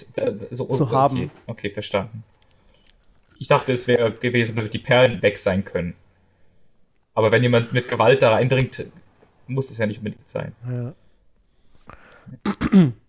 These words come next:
Speaker 2: Ja, also es ist ein bisschen, ein bisschen doppelt irgendwie.
Speaker 1: Währenddessen auf dem Schrottplatz.
Speaker 2: Justus schreit wie am Spieß, um zu sehen, ob Kenneth ihn hören kann.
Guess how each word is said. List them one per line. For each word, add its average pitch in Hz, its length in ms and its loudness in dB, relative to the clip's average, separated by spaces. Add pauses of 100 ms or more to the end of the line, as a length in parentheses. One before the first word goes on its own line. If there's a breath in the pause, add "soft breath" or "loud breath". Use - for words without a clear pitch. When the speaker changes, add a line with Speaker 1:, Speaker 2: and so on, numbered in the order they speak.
Speaker 2:
Ja, 107 140 -2
also 120 160 -2
es 120 220 0
ist 120 60 -6
ein 131 60 -6
bisschen, 120 360 -6
ein 131 80 -14 (180)
bisschen 123 220 -8
doppelt 123 280 -6
irgendwie. 127 360 -8 (180)
Speaker 1:
Währenddessen 160 680 4
auf 156 120 4
dem 151 140 -6
Schrottplatz. - 840 -2 (1600 loud breath)
Speaker 2:
Justus 185 360 2
schreit 139 400 -2
wie 180 160 -4
am 180 140 -2
Spieß, 170 640 -2
um 156 160 -2
zu - 120 -6
sehen, 151 460 0 (100)
ob - 200 -6
Kenneth 156 360 -2
ihn 139 220 -4
hören 123 300 -2
kann. 120 300 -10